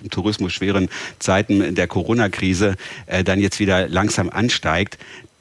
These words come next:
das betrifft auch die ganze Region und auch nicht nur den Winter, sondern wirklich, äh, das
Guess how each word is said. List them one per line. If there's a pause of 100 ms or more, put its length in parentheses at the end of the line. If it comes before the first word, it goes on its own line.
(120)
das
betrifft
auch
die
ganze
Region
und
auch
nicht
nur
den
Winter, (100)
sondern
wirklich,
äh,
das